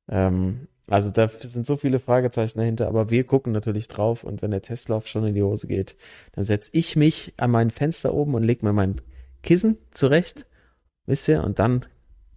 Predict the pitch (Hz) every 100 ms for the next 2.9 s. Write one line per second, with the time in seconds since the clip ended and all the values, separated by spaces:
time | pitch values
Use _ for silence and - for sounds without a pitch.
0 | _ _ - 117 123 - 127 123 117 123
1 | - 113 - 107 110 - _ _ _ 113
2 | 117 104 107 113 - 98 110 -